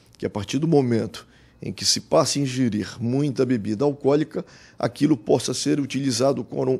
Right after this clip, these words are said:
como uma arma. Então, o nosso objetivo é conscientizar a população, aquele que queira levar sua bebida, né, queira levar o seu recipiente, que o faça num, num, num de plástico,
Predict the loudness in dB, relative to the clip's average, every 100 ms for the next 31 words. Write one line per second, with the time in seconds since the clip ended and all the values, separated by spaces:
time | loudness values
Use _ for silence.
0 | -2 -2 0 0 2 4 6 4 -2 -8
1 | -12 -20 -20 -8 -4 -2 0 0 0 -2
2 | -4 -4 -2 -2 -2 0 0 0 -2 -4
3 | -4 -4 -4 -2 -2 -2 -4 -2 -2 -2
4 | -2 -2 -6 -20 -16 -10 -4 -4 -2 -2
5 | 4 4 4 0 -4 -2 -2 0 -2 2
6 | 2 2 -4 -10 -20 -20 -14 -10 -10 -2
7 | 0 2 0 0 2 2 0 -6 _ _
8 | _ _ _ -12 -6 2 4 6 4 2
9 | -2 -2 0 2 2 -4 -14 -20 _ -4
10 | -4 0 2 2 -2 -4 -2 -2 -4 -4
11 | -4 -4 -4 -2 -2 -4 -2 2 2 2
12 | -8